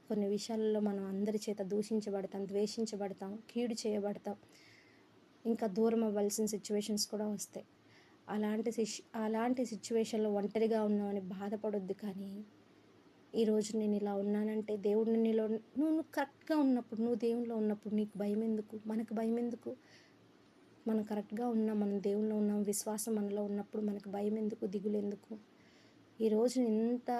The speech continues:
గాడ్‌లో ఉన్నా కూడా నాకు ఇలాంటి జరుగుతుందంటే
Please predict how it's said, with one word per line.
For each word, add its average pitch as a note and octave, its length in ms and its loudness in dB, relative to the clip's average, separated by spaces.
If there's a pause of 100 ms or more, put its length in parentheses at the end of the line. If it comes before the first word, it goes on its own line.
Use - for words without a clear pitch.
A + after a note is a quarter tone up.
(400)
గాడ్‌లో A3 400 0
ఉన్నా A3+ 260 4
కూడా A3+ 260 -2
నాకు G#3+ 280 -2
ఇలాంటి G3+ 260 2
జరుగుతుందంటే G3+ 1000 -2